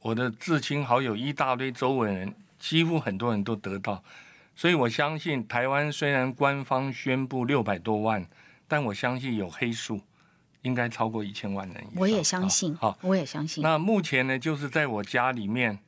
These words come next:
Speaker 1: 啊，就是比较老的我母亲，还有我，还有我内人三个人没有得过啊，就是我们非常小心在自我调免疫。当然疫苗我们有打，但是自我调节免疫是更重要的。
Speaker 2: 当然。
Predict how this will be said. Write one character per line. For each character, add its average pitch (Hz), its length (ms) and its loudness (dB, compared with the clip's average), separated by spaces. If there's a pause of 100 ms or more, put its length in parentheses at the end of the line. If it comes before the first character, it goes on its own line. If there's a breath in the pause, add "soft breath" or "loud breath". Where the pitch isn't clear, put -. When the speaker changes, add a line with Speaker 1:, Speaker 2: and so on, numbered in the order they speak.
(400 soft breath)
Speaker 1:
啊， 104 260 0
就 147 160 -4
是 131 320 -2 (100)
比 107 120 -4
较 143 180 0
老 101 260 2
的 101 200 -6
我 110 200 2
母 120 220 0
亲， 120 320 -4 (320)
还 123 160 0
有 135 120 0
我， 98 420 -4
还 120 160 0
有 123 80 2
我 98 120 0
内 113 280 2
人 95 300 -6
三 120 260 -2
个 110 100 -4
人 95 80 -6
没 101 140 -4
有 95 120 -6
得 92 220 -12
过 92 320 -16 (440 soft breath)
啊， 107 120 -6
就 156 140 0
是 151 100 0
我 117 160 0
们 107 180 0
非 139 280 -2
常 113 260 -2
小 101 240 0
心 113 240 -4
在 113 260 0
自 - 200 -6
我 92 160 -8
调 98 240 -4
免 98 280 -4
疫。 113 200 -4 (180 loud breath)
当 160 160 0
然 143 100 0
疫 165 160 0
苗 113 240 2
我 104 140 -2
们 98 100 -4
有 101 200 -6
打， - 280 -8 (460 soft breath)
但 175 180 2
是 175 80 4
自 247 220 2
我 131 220 6
调 123 320 2
节 131 200 -2
免 123 280 -2
疫 131 40 -2
是 117 160 -6
更 117 220 0
重 104 220 -4
要 95 140 -8
的。 - 60 -18
Speaker 2:
当 208 200 2
然。 156 320 -4